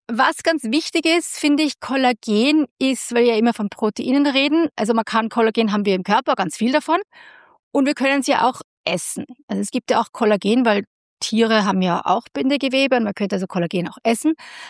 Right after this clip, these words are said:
Aber ganz wichtig ist, Kollagen ist überraschenderweise vielleicht für ein tierisches Protein, es ist nicht vollständig.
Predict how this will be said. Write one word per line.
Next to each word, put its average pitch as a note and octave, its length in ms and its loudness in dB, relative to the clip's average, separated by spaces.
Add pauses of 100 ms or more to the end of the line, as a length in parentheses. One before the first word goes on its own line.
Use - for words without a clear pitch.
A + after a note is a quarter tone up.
Aber B3 180 0
ganz B3+ 240 0
wichtig D4 320 -2
ist, D4 160 -2
Kollagen A#3+ 720 0
ist C#4+ 240 -2
überraschenderweise A#3+ 1000 0
vielleicht D4 420 0
für - 80 -6
ein A3+ 140 0
tierisches C#4+ 360 -4
Protein, C4 340 -2
es A#3+ 100 0
ist B3+ 100 -2
nicht C#4+ 240 0
vollständig. - 720 -4